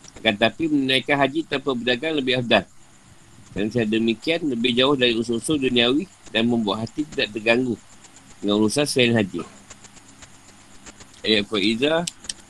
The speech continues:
fa'iza afattum min Arafah."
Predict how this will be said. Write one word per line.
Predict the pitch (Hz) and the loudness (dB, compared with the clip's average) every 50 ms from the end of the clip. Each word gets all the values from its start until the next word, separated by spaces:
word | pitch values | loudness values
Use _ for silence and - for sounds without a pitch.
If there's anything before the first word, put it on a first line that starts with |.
| - - - - - - - - - - - - - - - - - - - - - - - - - - - - - - - - - - - - - - - - - | -20 -20 -20 -20 -20 -20 -20 -20 -20 -20 -20 -20 -20 -20 -20 -20 -20 -20 -20 -20 -20 -20 -20 -20 -20 -20 -20 -20 -20 -20 -20 -20 -20 -20 -20 -20 -20 -20 -20 -18 -8
fa'iza | - 110 113 95 117 117 123 139 123 123 127 | -2 0 2 2 2 2 2 2 4 4 2
afattum | 127 - 135 123 110 - - - 160 202 180 151 - - - | 2 2 -2 -2 -2 -4 -8 -8 -6 -6 -6 -10 -10 -12 -6
min | 101 123 127 131 131 117 - - - | -2 2 2 2 2 0 -4 -6 0
Arafah." | - 120 123 131 127 - 98 87 | 4 6 6 6 4 2 -4 -4